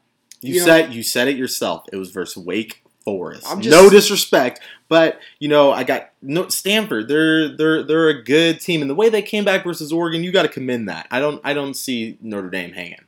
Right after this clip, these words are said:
Speaker 2: It just, that could be a fun game to watch. Top billing for sure. Uh, let's move on to the Big Twelve, where we got, uh, West Virginia and Texas Tech.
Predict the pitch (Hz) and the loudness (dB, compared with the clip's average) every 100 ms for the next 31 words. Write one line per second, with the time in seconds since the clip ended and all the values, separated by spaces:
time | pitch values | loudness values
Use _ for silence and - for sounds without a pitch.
0 | _ - - 220 214 - 190 196 240 190 | _ -10 -6 -4 -4 -6 -6 -6 -6 -6
1 | 214 208 - 202 190 190 185 160 165 143 | -6 -6 -6 -8 -4 -4 -4 -6 -8 -8
2 | - - - - 196 190 175 180 165 156 | -10 -14 -16 -2 0 0 0 -2 -4 -8
3 | 165 - 175 147 127 _ _ _ - 165 | -10 -8 -4 -4 -6 _ _ _ -10 -6
4 | 185 185 226 233 226 196 160 220 220 - | -4 -4 0 0 0 -4 0 2 2 0
5 | 214 220 208 180 175 185 180 - _ _ | 2 4 2 0 -2 -2 -2 -6 _ _
6 | _ _ - 170 180 - 175 156 156 226 | _ _ -20 -20 -14 -6 -4 -2 0 0
7 | - 202 196 233 214 156 - 208 202 - | -2 -4 -2 -2 -2 -4 -8 -8 -10 -8
8 | 220 214 | -8 -8